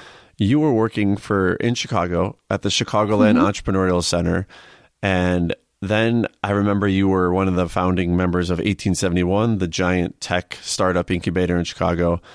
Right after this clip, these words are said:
Speaker 1: You also worked for the
Speaker 2: Mm-hmm.
Speaker 1: Starter League, which was a coding school and taught entrepreneur skills, and then Matter with healthcare entrepreneurs. You've done so much work supporting entrepreneurs, especially in Chicago specifically. Um,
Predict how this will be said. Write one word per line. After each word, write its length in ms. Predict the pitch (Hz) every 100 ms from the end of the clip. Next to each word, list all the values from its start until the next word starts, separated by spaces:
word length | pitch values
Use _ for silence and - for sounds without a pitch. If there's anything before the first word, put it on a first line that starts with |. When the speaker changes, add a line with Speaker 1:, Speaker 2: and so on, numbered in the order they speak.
| - - -
Speaker 1:
You 140 | 98
also 180 | 98 -
worked 160 | 98 -
for 80 |
the 80 | 92
Speaker 2:
Mm-hmm. 80 | 226
Speaker 1:
Starter 340 | 226 123 113
League, 400 | 98 92 87 82 -
which 200 | 92 90
was 180 | 87
a 200 | 85 85 - -
coding 560 | - 101 92 87 87 87 -
school 480 | - 98 90 87
and 180 | 85 85 - _ _
taught 260 | - 87 -
entrepreneur 440 | 90 85 - 92
skills, 380 | 87 - 90 90
and 100 | 87
then 140 | 87 87
Matter 440 | 90 92 92 90 -
with 140 | 92 87
healthcare 340 | 98 - 101
entrepreneurs. 500 | 92 - 92 90 90 - - - - - -
You've 220 | 123 185
done 260 | 175 135 110
so 500 | - - - 156 185
much 340 | 147 110 -
work 560 | 98 95 139 113 - - _ _
supporting 680 | - 117 - 120 113 113 95
entrepreneurs, 800 | 95 101 - 107 92 101 92 90
especially 640 | 98 131 139 - 92 87
in 140 | 90
Chicago 480 | - 95 107 92 87
specifically. 840 | - 92 - 180 - - 92 87 87 - - - - -
Um, 560 | 107 101 92 87 110